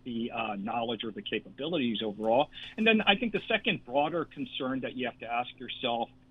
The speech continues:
uh, is given, given the circumstances, while as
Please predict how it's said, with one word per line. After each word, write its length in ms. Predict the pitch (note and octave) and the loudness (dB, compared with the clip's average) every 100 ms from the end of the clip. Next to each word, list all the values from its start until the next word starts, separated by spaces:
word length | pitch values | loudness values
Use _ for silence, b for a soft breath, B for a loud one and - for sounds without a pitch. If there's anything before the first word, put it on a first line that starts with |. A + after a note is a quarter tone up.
| - - | -18 0
uh, 160 | B2 B2 | 2 4
is 160 | C3 - - - - | 0 -6 -14 -14 -4
given, 280 | C#3+ C#3+ - B2 | -2 -2 -4 -6
given 220 | D3 C#3 | -2 0
the 80 | B2 - | -2 -2
circumstances, 760 | D#3+ D3 C3+ C3 A#2+ - A#2+ | -4 -4 -2 0 0 0 -4
while 260 | A#2 A#2 A#2 | 2 2 2
as 100 | A#2 | 0